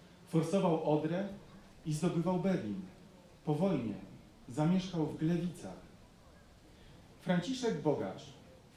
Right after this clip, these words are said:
walczył jako kanonier w siódmym Pułku Artylerii Lekkiej.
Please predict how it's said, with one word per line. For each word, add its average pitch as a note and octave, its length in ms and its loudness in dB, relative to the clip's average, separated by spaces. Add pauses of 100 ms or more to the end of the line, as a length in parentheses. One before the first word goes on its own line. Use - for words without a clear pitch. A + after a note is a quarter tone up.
(760)
walczył A3+ 420 4
jako F3+ 240 2
kanonier E3 600 2
w - 60 -8
siódmym G3 420 2
Pułku F3 500 0
Artylerii C#3+ 640 0
Lekkiej. A#2+ 440 -8